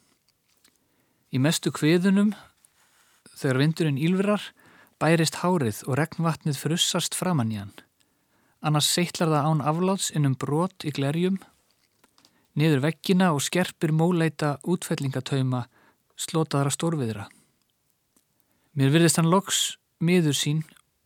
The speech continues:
yfir örlögunum. Að minnsta kosti þessari leku steinskemmu sem bærinn leigði honum, sem hann þarf að bjóða syni sínum. Pabbi lyftir penslinum og hengir annan gulan ferning á blýgráan himininn. Ég forðast að gera vart við mig.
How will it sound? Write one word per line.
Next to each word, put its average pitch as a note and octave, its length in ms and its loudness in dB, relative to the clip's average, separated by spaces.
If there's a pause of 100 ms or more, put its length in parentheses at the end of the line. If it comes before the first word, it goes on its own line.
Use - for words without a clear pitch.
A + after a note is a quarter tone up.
(320)
yfir D3+ 240 -2
örlögunum. A#2+ 460 -2 (880)
Að C#3 80 2
minnsta F#3 240 2
kosti E3 320 -2
þessari D3+ 320 0
leku D#3+ 560 0
steinskemmu D3+ 880 0
sem C#3 160 -2
bærinn D3 480 0
leigði D3+ 400 -2
honum, F#3 220 0 (1000)
sem C#3+ 160 -4
hann D3 80 4
þarf C#3+ 160 0
að C#3 80 -4
bjóða D#3+ 240 0
syni E3 240 0
sínum. A2 240 -6 (1300)
Pabbi C#3+ 240 0
lyftir D3 320 -2
penslinum F3 560 0
og B2+ 80 0
hengir D3 320 0
annan E3 400 0
gulan F3 320 0
ferning E3+ 400 -2
á - 80 2
blýgráan E3+ 640 -2
himininn. F3 400 0 (1400)
Ég C#3 80 -8
forðast D#3+ 380 0
að D#3+ 80 -2
gera D#3 140 2
vart E3+ 200 0
við A2 160 0
mig. G2 80 -12